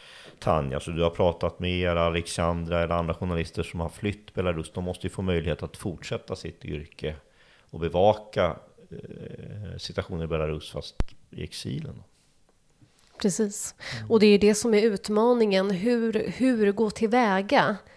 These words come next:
Speaker 2: för att rapportera om ett land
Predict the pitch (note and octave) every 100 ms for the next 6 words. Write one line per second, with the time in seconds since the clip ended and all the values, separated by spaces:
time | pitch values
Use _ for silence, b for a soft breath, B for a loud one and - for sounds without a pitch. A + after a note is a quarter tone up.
0 | B B B A3 G#3 G3 F#3+ - - G#3+
1 | G#3 G#3 - B3+ B3+ G#3+ G#3+ G#3 G#3 A3
2 | C#4 F#3+ F3 E3+ F#3+